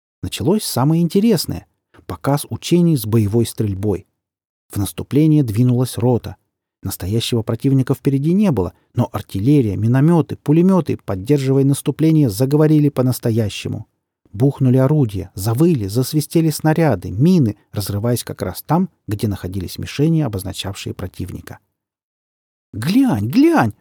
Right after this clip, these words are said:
с восторгом кричали, толкая друг друга, Саша и Гриша. «Ух ты, здорово! Видишь, Гуля?»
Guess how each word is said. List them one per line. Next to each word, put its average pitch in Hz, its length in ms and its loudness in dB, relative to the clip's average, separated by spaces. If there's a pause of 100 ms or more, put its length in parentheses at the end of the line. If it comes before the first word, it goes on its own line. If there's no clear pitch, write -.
с - 100 -12
восторгом 120 500 0
кричали, 123 400 0
толкая 127 360 0
друг 120 200 0
друга, 147 340 2
Саша 127 380 -2
и 131 40 0
Гриша. 127 360 -2 (420)
«Ух 220 220 2
ты, - 180 2
здорово! 160 760 4 (280)
Видишь, 196 300 4
Гуля?» 170 380 2